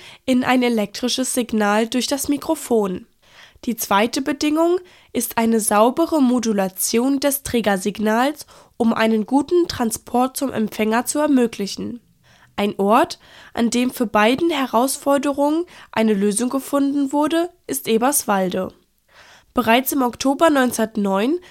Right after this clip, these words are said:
hatte die Firma C. Lorenz A G aus Berlin auf der Bullenwiese in Eberswalde eine Versuchsstation mit einer umfangreichen Antennenanlage errichtet.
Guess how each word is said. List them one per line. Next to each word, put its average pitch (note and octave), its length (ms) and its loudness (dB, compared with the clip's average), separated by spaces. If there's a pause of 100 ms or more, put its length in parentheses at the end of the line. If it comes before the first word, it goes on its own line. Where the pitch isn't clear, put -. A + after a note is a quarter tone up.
(120)
hatte D4 300 -2
die B3+ 140 0
Firma C#4 480 2
C. - 280 0
Lorenz G#3+ 580 2
A C#4 120 -2
G C#4 340 -2 (240)
aus A#3 240 0
Berlin A#3+ 480 0 (140)
auf A#3 240 0
der A3 140 0
Bullenwiese D4+ 720 2
in C4 100 -4
Eberswalde A#3 880 0 (220)
eine A3+ 240 2
Versuchsstation C4+ 1000 0
mit - 200 -2
einer G#3+ 280 0
umfangreichen C4 840 0
Antennenanlage A3+ 880 0
errichtet. G3+ 760 -6